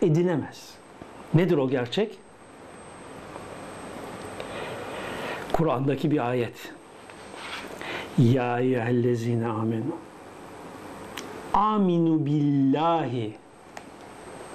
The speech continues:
Bakın. Bakın bu olayı iyi düşünüp ve iyi değerlendirin. Nisa suresinin yüz otuz altıncı ayeti.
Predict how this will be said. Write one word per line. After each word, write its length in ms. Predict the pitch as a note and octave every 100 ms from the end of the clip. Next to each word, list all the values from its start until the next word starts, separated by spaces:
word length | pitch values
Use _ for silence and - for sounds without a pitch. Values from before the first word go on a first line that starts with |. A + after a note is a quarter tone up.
| -
Bakın. 260 | C#3 B2+ - - - - - - - - - - - -
Bakın 360 | F#3 - C3+ C3
bu 180 | A3+ A3+
olayı 380 | E3+ D#3+ A#3 C4+ -
iyi 320 | F#3+ D4 E4
düşünüp 480 | B3+ - E3+ F3+ G#3+
ve 60 |
iyi 300 | A#3+ A3+ A3+
değerlendirin. 680 | E3+ D3 C3+ C3+ - - - - - - - - - - - - - - - - - - - - - -
Nisa 540 | D#3+ D#3+ - G#3 G3+
suresinin 920 | - D#3 C#3 C3+ - F#3+ B3+ D#4 - - - - D3
yüz 360 | E3 G3+ D3+ - -
otuz 380 | G3 - B3 D#3+
altıncı 640 | C#3 C3+ - C#3+ C3+ G#3 -
ayeti. 640 | B2+ C#3 - - - -